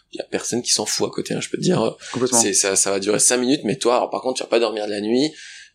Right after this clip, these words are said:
Speaker 1: C'est l'ego qui parle.
Speaker 2: Et ça, c'est un, un énorme apprentissage.
Speaker 1: Mais
Speaker 2: Parce que
Speaker 1: bien
Speaker 2: tu,
Speaker 1: sûr,
Speaker 2: tu vois,
Speaker 1: c'est ça
Speaker 2: la,
Speaker 1: qu'il faut réussir
Speaker 2: la,
Speaker 1: à
Speaker 2: la
Speaker 1: gérer.
Speaker 2: manière dont tu le racontes, c'est, c'est en gros, bah, t'as testé des choses, ça a marché, c'était cool, ça a pas marché, t'as arrêté.
Speaker 1: Hmm.
Speaker 2: T'as jamais eu peur ?
Speaker 1: Si.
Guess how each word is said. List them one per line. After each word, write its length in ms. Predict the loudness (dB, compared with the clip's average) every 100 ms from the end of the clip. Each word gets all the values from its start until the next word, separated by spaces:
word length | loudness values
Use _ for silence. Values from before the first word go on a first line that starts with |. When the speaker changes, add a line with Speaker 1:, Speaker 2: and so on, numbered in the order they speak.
| _ _ -4
Speaker 1:
C'est 180 | 0 4
l'ego 220 | 4 4
qui 160 | 2
parle. 240 | -2 -2 0
Speaker 2:
Et 20 |
ça, 120 | -2
c'est 100 | 0
un, 140 | -2 -6
un 280 | -12 -6 -2
énorme 200 | 2 0
apprentissage. 540 | -2 -10 -4 -4 -4
Speaker 1:
Mais 100 | -4
Speaker 2:
Parce 60 | 0
que 40 | 2
Speaker 1:
bien 80 |
Speaker 2:
tu, 60 | 4
Speaker 1:
sûr, 140 | 2 4
Speaker 2:
tu 60 |
vois, 80 | 4
Speaker 1:
c'est 60 | 4
ça 80 |
Speaker 2:
la, 60 | 2
Speaker 1:
qu'il 100 | 0
faut 60 | 2
réussir 300 | 4 4 4
Speaker 2:
la, 40 |
Speaker 1:
à 40 | 4
Speaker 2:
la 60 |
Speaker 1:
gérer. 120 | 4 4
Speaker 2:
manière 160 | 2
dont 60 | -2
tu 80 | -4
le 60 |
racontes, 340 | -4 -4 -6 -8
c'est, 160 | -8
c'est 140 | -4 -4
en 80 |
gros, 200 | 0 0 0
bah, 80 | -4
t'as 100 | -4
testé 200 | -2 -2
des 100 | 0
choses, 220 | 2 2 2
ça 100 | 0
a 20 |
marché, 260 | 0 -4
c'était 160 | -6 -6
cool, 160 | -6 -6
ça 80 |
a 40 | -4
pas 80 | -6
marché, 180 | -4
t'as 80 | -2
arrêté. 220 | 0 -2 -4
Speaker 1:
Hmm. 180 | -4 -4 -6 _ -4
Speaker 2:
T'as 80 | 0
jamais 180 | 2 2
eu 40 |
peur ? 220 | 0 -4 _ _ _ -20 -20 -8
Speaker 1:
Si. 420 | 0 2 2 -2